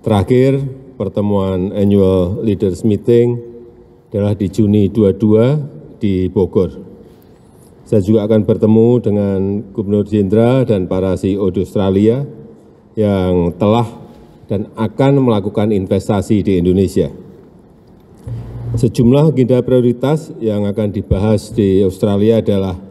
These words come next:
utamanya investasi, perdagangan, karena ada kenaikan perdagangan dan investasi yang cukup drastis dari Australia, kemudian di bidang kesehatan dan transisi energi, serta peningkatan S D M.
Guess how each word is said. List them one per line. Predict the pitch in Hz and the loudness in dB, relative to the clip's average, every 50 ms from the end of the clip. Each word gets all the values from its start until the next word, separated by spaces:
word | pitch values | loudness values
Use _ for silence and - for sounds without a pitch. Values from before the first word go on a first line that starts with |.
| - - - - - - - - | -20 -20 -20 -20 -20 -16 -12 -10
utamanya | 113 - - 113 113 113 110 110 110 107 104 113 - - - - - | -8 -2 0 2 2 4 4 4 4 2 2 0 -2 -6 -12 -8 -2
investasi, | 131 123 120 113 - 117 107 - - 113 107 - - 135 135 160 185 - - - - - - - - - - - - - - _ _ _ _ _ _ _ _ - | 0 0 2 2 2 0 0 0 0 0 0 0 0 0 0 0 -2 -6 -12 -18 -20 -20 -20 -20 -20 -20 -20 -20 -20 -20 -20 _ _ _ _ _ _ _ _ -6
perdagangan, | - - - - 123 117 113 - 113 110 110 117 131 156 180 196 190 - - | -4 -2 0 2 2 2 2 2 2 2 4 4 2 2 0 -4 -8 -10 -8
karena | - 101 107 107 107 104 98 | -6 -4 -2 -2 -2 -2 -2
ada | 113 | -2
kenaikan | 104 - 110 107 107 104 104 101 - 123 113 110 110 110 110 110 117 120 127 - - - - - - - - - _ | -2 -2 -2 -2 -2 -2 -2 -2 -2 0 2 2 2 2 0 -2 -2 -4 -6 -10 -12 -16 -20 -20 -20 -20 -20 -8 _
perdagangan | - - - 113 107 101 107 104 110 113 110 | -4 -2 0 0 2 2 2 4 4 4 4
dan | 104 104 104 110 135 | 4 2 0 0 0
investasi | 127 104 110 113 101 - 120 107 104 - - 120 117 113 110 | -2 0 0 0 0 2 2 0 0 2 2 4 4 4 4
yang | 104 104 101 101 101 104 113 - 151 - - | 2 0 -2 -4 -6 -6 -10 -12 -8 -4 -4
cukup | 123 - 123 110 - - | -2 0 -2 -2 -2 0
drastis | 117 113 104 - - 143 151 143 - - | 0 0 0 0 0 -2 -2 0 0 0
dari | 98 95 95 95 95 95 95 95 90 | 0 2 2 2 2 2 0 0 -2
Australia, | - 113 101 - - 107 104 107 104 110 110 123 143 139 - - - - - - - - - _ _ _ | -2 -6 -4 -2 -2 0 0 2 2 2 2 0 0 -4 -10 -16 -20 -20 -20 -20 -20 -20 -20 _ _ _
kemudian | - 107 110 107 90 87 113 107 104 101 | -2 0 0 2 2 2 2 2 2 2
di | 90 113 92 | 0 -2 -2
bidang | - 110 - 113 104 104 | -2 -2 0 0 0 0
kesehatan | 98 107 98 - 117 107 104 104 - 117 113 110 101 | 0 -2 -2 0 0 0 0 0 0 0 0 0 2
dan | 107 101 98 95 92 | 0 0 0 -2 -2
transisi | - 110 107 107 101 - 113 104 - - 110 104 110 - | -2 0 0 0 0 0 0 -2 0 0 0 0 0 0
energi, | - 113 110 107 110 107 - 117 113 110 | 2 2 2 2 2 0 0 0 0 2
serta | 107 - 113 92 - - 104 98 95 | 0 0 -2 -2 -2 -2 -4 -4 -2
peningkatan | - 101 107 104 92 95 98 95 92 101 120 123 | 0 0 0 0 0 -2 -4 -4 -4 -4 -4 -4
S | 104 - - | -4 -4 -2
D | 98 104 101 78 | -4 -4 -4 -4
M. | 71 | -8